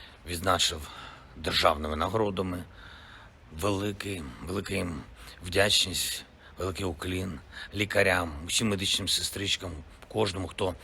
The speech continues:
допомагає відновлюватись після поранень. Друге за сьогодні — це, звичайно, всі питання захисту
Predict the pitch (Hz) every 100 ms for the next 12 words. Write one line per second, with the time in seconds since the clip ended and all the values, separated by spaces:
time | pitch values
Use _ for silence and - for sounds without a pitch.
0 | - - 107 123 104 101 90 98 92 90
1 | 90 110 98 95 90 85 - 101 - 85
2 | 80 71 64 - - - - - - -
3 | - 113 127 107 104 - 101 101 98 87
4 | 104 92 80 90 - 95 90 87 80 -
5 | - - - - 120 95 87 92 92 90
6 | 127 127 110 - 104